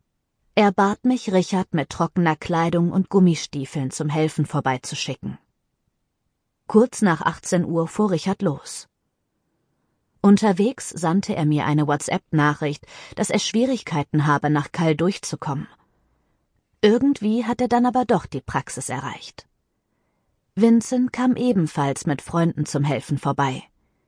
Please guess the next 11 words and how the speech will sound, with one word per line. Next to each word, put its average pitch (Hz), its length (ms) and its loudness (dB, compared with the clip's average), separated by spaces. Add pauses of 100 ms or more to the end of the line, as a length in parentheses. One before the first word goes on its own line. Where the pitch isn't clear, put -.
(280)
Wir 156 180 2
blieben 175 320 2
in 151 140 0
Telefonkontakt, 165 1040 0 (340)
bis 240 240 2
dieser 214 340 0
irgendwann 226 600 2
gegen 160 360 -4
zwanzig 180 540 0
Uhr - 140 2
abbrach. - 600 -6